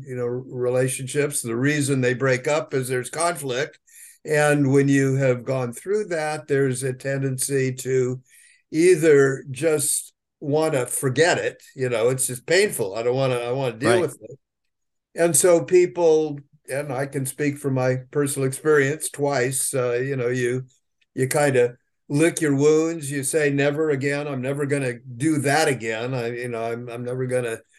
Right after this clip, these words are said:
Speaker 1: make that mistake," whether it's, "I'm not gonna pick a person like that," or,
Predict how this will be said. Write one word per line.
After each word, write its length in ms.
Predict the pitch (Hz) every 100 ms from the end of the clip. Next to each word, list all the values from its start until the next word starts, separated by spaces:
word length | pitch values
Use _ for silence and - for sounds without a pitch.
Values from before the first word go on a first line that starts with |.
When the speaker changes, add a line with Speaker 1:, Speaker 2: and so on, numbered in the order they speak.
| _ 139
Speaker 1:
make 260 | 143 143
that 320 | 123 135 135
mistake," 640 | 131 127 - 131 127 135 123
whether 340 | 120 120 120
it's, 320 | 127 - - _ _ _
"I'm 160 | 117 123
not 200 | 135 135
gonna 160 | 143 127
pick 280 | 156 139
a 60 | 143
person 420 | 131 143 135 135
like 260 | 120 120 120
that," 420 | 151 156 160 147
or, 300 | 123 117 123